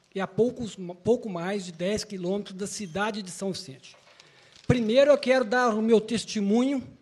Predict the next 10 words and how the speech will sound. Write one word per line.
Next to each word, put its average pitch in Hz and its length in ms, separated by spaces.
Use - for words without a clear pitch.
da 220 200
indignação 269 1000
de, 240 160
da 214 180
maioria 240 440
da 262 100
população 247 600
da 240 100
minha 233 160
cidade, 190 600